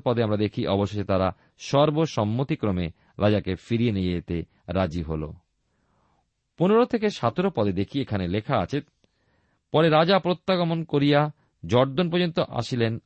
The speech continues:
আর জিহুদার লোকেরা রাজার সঙ্গে দেখা করিতে ও তাহাকে জর্দন পার করিয়া আনিতে গিলগলে গেল। তখন দাউদ রাজার সঙ্গে দেখা করিতে বহুরিম নিবাসী গেরার পুত্র বিন্যামিনীয়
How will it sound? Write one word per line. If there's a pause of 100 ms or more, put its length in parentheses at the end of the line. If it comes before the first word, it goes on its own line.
(100)
আর
জিহুদার
লোকেরা
রাজার
সঙ্গে
দেখা
করিতে
ও
তাহাকে (380)
জর্দন
পার
করিয়া
আনিতে
গিলগলে (280)
গেল। (840)
তখন (520)
দাউদ
রাজার
সঙ্গে
দেখা
করিতে (300)
বহুরিম
নিবাসী
গেরার
পুত্র
বিন্যামিনীয়